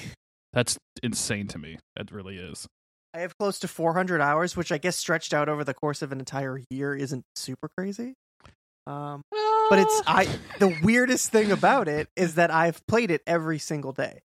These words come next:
Speaker 1: And all these people who were, like, super, super hardcore about it and doing all these insane things, they've all seemed to have just stopped the game. They're good. They're done. They've moved on.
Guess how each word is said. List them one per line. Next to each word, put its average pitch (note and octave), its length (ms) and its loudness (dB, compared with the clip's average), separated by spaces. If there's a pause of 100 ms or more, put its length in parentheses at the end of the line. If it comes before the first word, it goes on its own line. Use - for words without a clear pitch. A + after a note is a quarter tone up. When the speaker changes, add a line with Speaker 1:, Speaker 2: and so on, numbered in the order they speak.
(120)
Speaker 1:
And D#3 100 2
all F3+ 180 6
these F#3 160 -4
people G3 300 0
who E3 100 2
were, D#3 160 2
like, B2+ 220 -2
super, - 420 -4
super C3+ 400 -2
hardcore F3 480 0
about E3 260 2
it D3 200 0
and C#3 80 -12
doing D3 280 -4
all D3 100 0
these C#3 180 -8
insane C3+ 480 -10
things, E3 360 -6 (280)
they've F#3 200 6
all G#3+ 120 4
seemed F#3 280 0
to D#3+ 120 2
have C3+ 100 0
just - 180 -4
stopped C#3+ 300 -2 (300)
the C#3+ 60 -8
game. C#3 260 -6
They're C3 140 -6
good. C#3+ 280 -4
They're C3 140 -10
done. C#3 240 -4
They've C3 180 -10
moved C#3 180 -6
on. C#3 300 -4